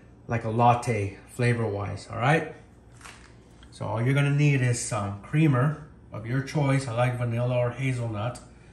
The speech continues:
but I'm trying out this peppermint mocha. Some whipped cream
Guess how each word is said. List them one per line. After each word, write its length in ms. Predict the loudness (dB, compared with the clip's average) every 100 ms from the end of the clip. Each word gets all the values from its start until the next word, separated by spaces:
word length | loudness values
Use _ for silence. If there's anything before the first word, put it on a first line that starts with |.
| -20 -20 -12
but 80 | -10
I'm 120 | -10
trying 380 | -6 -2 0 0
out 220 | -2 -4
this 200 | -6 -8
peppermint 480 | -6 -6 -4 -6 -2
mocha. 560 | -2 0 0 -2 -4 -10 -20 -20 -20 -20 -20 -20 -16 -14 -14 -16 -20 -18 -16
Some 320 | -14 -10 -6
whipped 340 | -2 0 -2 -8
cream 680 | -2 4 4 4 4 0